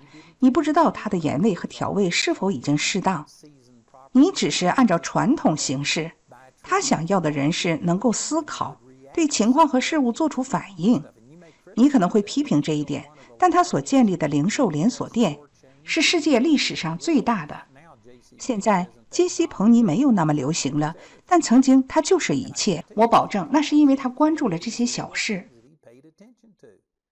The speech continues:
如果你真的想要成功，不能只是等着大事发生，你才把事情做好，你必须开始把每件事都做好。你必须开始在小事上中心，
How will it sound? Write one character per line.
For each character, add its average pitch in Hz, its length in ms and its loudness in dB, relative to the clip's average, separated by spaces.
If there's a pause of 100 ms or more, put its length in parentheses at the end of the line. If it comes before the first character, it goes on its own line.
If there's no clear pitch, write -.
(580)
如 330 200 4
果 269 140 4
你 220 140 6
真 294 260 4
的 220 100 4
想 156 220 -6
要 151 120 -6
成 151 280 -6
功， 156 260 -6 (540)
不 381 140 4
能 262 200 6
只 165 140 -4
是 - 120 -6
等 165 180 -6
着 170 120 -10
大 285 260 -2
事 156 240 -6
发 147 220 -6
生， - 260 -10 (840)
你 220 200 4
才 214 180 -4
把 247 100 -2
事 - 200 -2
情 208 180 -4
做 247 180 -2
好， - 320 -10 (220)
你 240 120 4
必 330 120 2
须 311 160 -2
开 339 160 0
始 202 140 -6
把 226 120 0
每 240 180 0
件 240 220 2
事 285 160 -2
都 139 140 -8
做 156 180 -6
好。 - 380 -12 (880)
你 262 120 6
必 330 140 4
须 311 140 -2
开 339 180 0
始 170 140 -4
在 226 140 0
小 - 260 -8
事 - 180 -2
上 139 180 -2
中 160 200 -4
心， 143 300 -6